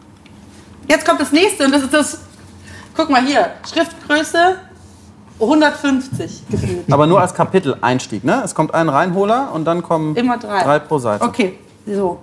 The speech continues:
Speaker 2: So, eine Sei-, eine, eine Geschichte
Speaker 1: Wir lesen
Speaker 2: raus.
Speaker 1: jetzt, wir hören jetzt eine, einen Tiny Tale vom, vom, vom Autoren selbst. Oh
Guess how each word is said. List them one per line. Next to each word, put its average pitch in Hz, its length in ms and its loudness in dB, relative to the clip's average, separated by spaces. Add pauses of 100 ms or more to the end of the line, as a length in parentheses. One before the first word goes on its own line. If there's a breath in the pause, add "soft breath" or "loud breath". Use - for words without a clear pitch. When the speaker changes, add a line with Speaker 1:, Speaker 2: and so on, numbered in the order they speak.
(140)
Speaker 2:
So, 131 120 -2
eine 160 180 2
Sei-, 170 200 2
eine, 160 300 -2
eine 156 200 -4
Geschichte 139 200 -6
Speaker 1:
Wir 277 140 6
lesen 403 180 2
Speaker 2:
raus. 370 140 2
Speaker 1:
jetzt, - 160 -10
wir 302 160 4
hören 381 240 4
jetzt 339 180 -4
eine, 294 240 -2 (140)
einen 359 260 2
Tiny 359 340 -2
Tale 262 140 -4
vom, 247 220 -2 (300)
vom, 233 320 -4
vom 240 180 -4
Autoren 302 440 2
selbst. 254 320 -2
Oh - 40 -4